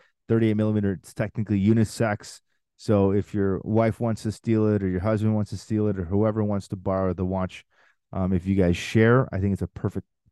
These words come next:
sharing watch as well. Um, not that people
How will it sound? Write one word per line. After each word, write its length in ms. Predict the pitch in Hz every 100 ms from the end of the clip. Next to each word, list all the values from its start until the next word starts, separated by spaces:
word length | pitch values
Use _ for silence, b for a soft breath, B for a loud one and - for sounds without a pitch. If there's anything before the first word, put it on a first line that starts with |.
| -
sharing 540 | - - 101 117 123
watch 360 | 127 139 151 -
as 160 | 101 90
well. 320 | 98 131 170 _ _ _ _ _ _ _ _ -
Um, 600 | 98 95 90 87 85 82 - _ _ _ _ _ -
not 160 | 98
that 120 | 98 92
people 360 | 101 92 82